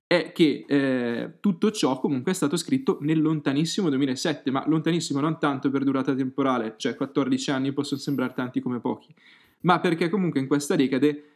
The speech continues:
allargata, diciamo, l'accezio-, l'acc-, eh, l'accelerazione tecnologica è stata davvero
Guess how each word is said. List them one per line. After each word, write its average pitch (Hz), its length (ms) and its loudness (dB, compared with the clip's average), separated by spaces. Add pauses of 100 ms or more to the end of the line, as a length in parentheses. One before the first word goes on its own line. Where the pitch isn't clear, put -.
allargata, 123 640 2
diciamo, 135 380 0
l'accezio-, 151 640 2
l'acc-, 151 320 0
eh, 147 140 2
l'accelerazione 151 800 2
tecnologica 135 600 0
è 160 40 0
stata 156 300 -2
davvero 131 340 0